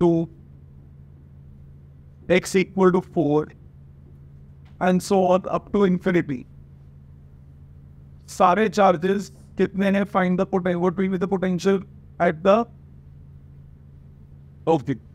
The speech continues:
सेंटर में निकालना। ये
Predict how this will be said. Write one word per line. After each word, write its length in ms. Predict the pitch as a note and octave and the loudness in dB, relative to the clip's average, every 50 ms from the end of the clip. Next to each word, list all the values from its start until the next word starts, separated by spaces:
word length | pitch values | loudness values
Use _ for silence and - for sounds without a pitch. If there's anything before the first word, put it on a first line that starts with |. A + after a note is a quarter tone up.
| - - - - - - | -20 -20 -20 -20 -20 -20
सेंटर 440 | - - - F#3 F3 F3 - G#3 G3 | -6 -2 0 0 0 0 0 0 0
में 120 | G3 G#3 G3 | 2 2 0
निकालना। 460 | F#3+ F#3 F#3+ D3+ C#3+ C#3 C3+ C3+ A2+ - - - - - - - - - - - - - - - - - - - - - - - - - - - - - - - - - - - - - - - - - - - - - - - - - - | 0 0 0 0 0 -2 -4 -4 -6 -10 -18 -20 -20 -20 -20 -20 -20 -20 -20 -20 -20 -20 -20 -20 -20 -20 -20 -20 -20 -20 -20 -20 -20 -20 -20 -20 -20 -20 -20 -20 -20 -20 -20 -20 -20 -20 -20 -20 -20 -20 -20 -20 -20 -20 -20 -20 -20 -10 -2
ये 140 | D3+ F3+ | 0 0